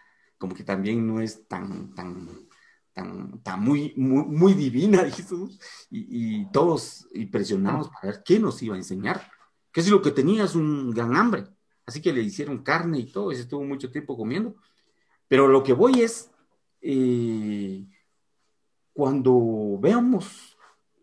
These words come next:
la verdadera naturaleza que nosotros tenemos y la que vamos a tener con Dios, somos más precavidos. Mucho, mucho más precavidos. Porque sabemos que hay cosas que no se tienen que ver,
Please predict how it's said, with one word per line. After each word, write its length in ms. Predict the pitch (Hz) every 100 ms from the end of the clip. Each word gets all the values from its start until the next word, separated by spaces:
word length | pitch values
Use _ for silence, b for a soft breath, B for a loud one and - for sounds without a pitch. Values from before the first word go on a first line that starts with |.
| - _ _ _ _ _ _ _ _ _ -
la 720 | 139 127 123 110 110 107 -
verdadera 920 | 123 139 131 120 110 107 107 175 220
naturaleza 960 | 208 156 113 - 110 104 175 190 107 -
que 120 | 107
nosotros 480 | 101 95 165 180 -
tenemos 640 | 123 120 127 95 - - _ _ _ _ _ 143
y 100 | 123
la 180 | 117
que 220 | - 117 - _ - -
vamos 420 | 101 143 214 196
a 100 | 143
tener 320 | - 110 151
con 180 | - 107
Dios, 340 | 117 220 247 - _ _
somos 400 | - 127 117 110
más 240 | 104 98 -
precavidos. 840 | 95 - 92 90 - - - _ _ -
Mucho, 340 | 254 254 156
mucho 320 | 214 240 120
más 200 | 101 90
precavidos. 680 | - 85 82 - - - _ _ _ _ _ _ _ _ -
Porque 220 | 98 107
sabemos 420 | 98 107 139 165
que 80 | -
hay 80 | 117
cosas 280 | 160 165 139
que 120 | 113
no 120 | 104
se 120 | 107 104
tienen 260 | 98 85
que 120 | 85
ver, 160 | 87 -